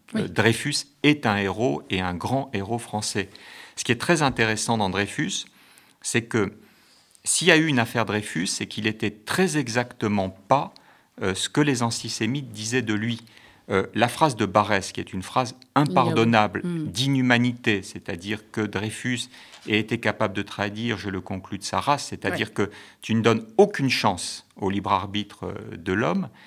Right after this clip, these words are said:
Speaker 2: Mais si Dreyfus n'avait pas cru que l'armée était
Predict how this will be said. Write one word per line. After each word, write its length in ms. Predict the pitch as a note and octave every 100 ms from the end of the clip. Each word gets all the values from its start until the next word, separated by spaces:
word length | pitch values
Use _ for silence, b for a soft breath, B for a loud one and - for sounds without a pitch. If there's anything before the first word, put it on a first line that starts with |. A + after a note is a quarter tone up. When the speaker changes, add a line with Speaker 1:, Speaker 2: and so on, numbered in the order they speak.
| B B B B
Speaker 2:
Mais 160 | A#2 D3
si 220 | - G#3
Dreyfus 680 | F#3+ B2+ - A2+ - - - _ _ _ _ _ -
n'avait 260 | A2 A2
pas 220 | A#2 E3 E3+
cru 400 | - F3 G3 - - _ _ -
que 100 | G2+
l'armée 640 | G2+ A#2 A#2+ C#3+ E3+ - A2
était 320 | - C#3